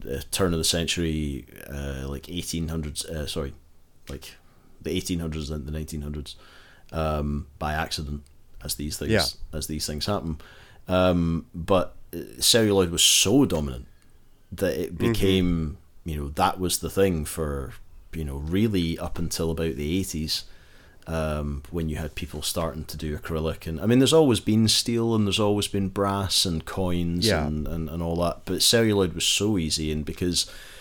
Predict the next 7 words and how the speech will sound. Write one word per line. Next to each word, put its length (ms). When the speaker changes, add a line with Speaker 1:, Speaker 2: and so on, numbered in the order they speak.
Speaker 1:
people 340
didn't 280
thi-, 240
people 200
didn't 200
think 340
about 320